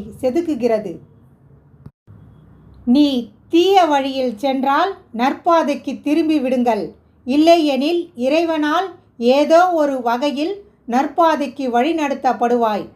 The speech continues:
அதில் பல துன்பங்களை நீ சந்திக்க நேரிடும். சிந்தித்து செயல்படு. வாழ்க்கையில் நீ தனிமைப்படுத்தப்படும் போது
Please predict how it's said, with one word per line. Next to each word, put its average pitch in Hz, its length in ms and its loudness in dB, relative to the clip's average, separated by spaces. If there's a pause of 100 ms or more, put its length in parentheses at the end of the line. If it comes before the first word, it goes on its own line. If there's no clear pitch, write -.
(280)
அதில் 254 380 2
பல 262 180 4 (120)
துன்பங்களை 302 640 0
நீ 247 180 -2
சந்திக்க 262 500 -4
நேரிடும். 233 520 -4 (580)
சிந்தித்து 339 480 0
செயல்படு. 240 500 0 (1400)
வாழ்க்கையில் 277 800 0 (280)
நீ 254 200 -4 (200)
தனிமைப்படுத்தப்படும் 262 1300 0
போது 247 340 0